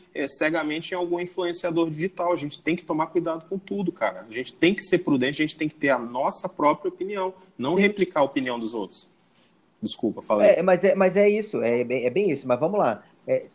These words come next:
Speaker 2: tu vê, co-, como eu falei, a grande massa brasileira, seja direita ou esquerda, é carente de uma série de coisas, incluindo de educação. É
Speaker 1: Sim.
Speaker 2: carente de, de heróis, né? Porque os heróis
Speaker 1: Sim.
Speaker 2: do, da história estão sendo apagados pouco a pouco. Aí entra um Felipe Neto da vida, esse imbecil que imita a foca,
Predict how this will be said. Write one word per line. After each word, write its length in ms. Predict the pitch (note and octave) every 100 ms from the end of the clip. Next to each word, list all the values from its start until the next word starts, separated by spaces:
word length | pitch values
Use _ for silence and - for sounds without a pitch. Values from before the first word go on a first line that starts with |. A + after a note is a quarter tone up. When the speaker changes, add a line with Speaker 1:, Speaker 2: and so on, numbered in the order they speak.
| - - -
Speaker 2:
tu 160 | A3
vê, 280 | G3 G3+ A2+
co-, 160 | G#2 B2+
como 200 | D#3+ F3+
eu 20 |
falei, 380 | F3+ F3 B2+ A2+
a 60 |
grande 360 | A#2 C3 F#3+ G3+
massa 300 | D#3+ D3 -
brasileira, 480 | C3 B2 G#2+ B2+ C#3+
seja 240 | A#2+ B2 A2+
direita 300 | A2+ A2+ A#2
ou 20 |
esquerda, 420 | A2 - C3+ D#3
é 80 | D#3
carente 460 | D3+ D#3+ C3+ D#3 D#3
de 60 |
uma 120 | C#3+
série 260 | C3+ - D#3
de 100 | E3+
coisas, 300 | D#3+ A#2+ G#2+
incluindo 320 | A2+ A2 A2+
de 60 | C3
educação. 560 | D3+ - F#3 - G#2+ F2+ _ _ _ _ _ _
É 80 | -
Speaker 1:
Sim. 80 | B2+
Speaker 2:
carente 440 | D3+ D3 E3+ F3+
de, 220 | E3 D#3+ E3
de 280 | D3 E3+ E3+
heróis, 540 | D#3 B2+ G2+ F#2+ - _ _ _
né? 140 | G#2+
Porque 220 | B2 B2+
os 100 | B2+
heróis 280 | A#2+ A#2+ B2+
Speaker 1:
Sim. 60 | G#2+
Speaker 2:
do, 140 | B2+
da 100 | B2
história 380 | A#2+ - B2 C#3
estão 460 | C3+ C3 C#3 C3+ C3
sendo 200 | C3+ C3
apagados 500 | C3 B2+ C3 B2+ -
pouco 240 | - C3
a 60 | D#3+
pouco. 360 | - A2 G2+ - _ - - -
Aí 220 | E3 G3
entra 220 | G3+ F#3+
um 60 | F3
Felipe 360 | F3 D3+ D3+
Neto 280 | C#3 C3+ C3+
da 120 | A2+
vida, 320 | G#2 A#2+ D#3+ G#2+
esse 220 | G2+ -
imbecil 580 | A#2 A2 G#2+ - D3 C#3
que 100 | B2
imita 260 | A2+ G#2+
a 40 | G2
foca, 420 | - C#3 G3 -